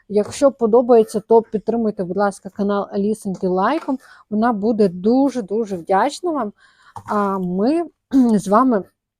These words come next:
розпакували те, що сьогодні придбали в епіцентрі. Якщо хочете, а, також можете поїхати і купити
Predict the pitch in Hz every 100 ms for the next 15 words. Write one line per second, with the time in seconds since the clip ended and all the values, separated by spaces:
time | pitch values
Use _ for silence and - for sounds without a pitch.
0 | - - - 226 247 247 - 220 214 190
1 | 208 190 185 - 196 - 202 185 - _
2 | _ - 233 226 202 196 190 202 190 208
3 | 202 190 175 - - 294 359 269 208 -
4 | 214 - 262 330 - 269 - _ - -
5 | _ 220 214 214 208 240 285 233 - 202
6 | 226 240 - 202 202 _ _ _ _ 214
7 | 190 202 240 247 196 - 220 - 185 -
8 | 220 247 233 214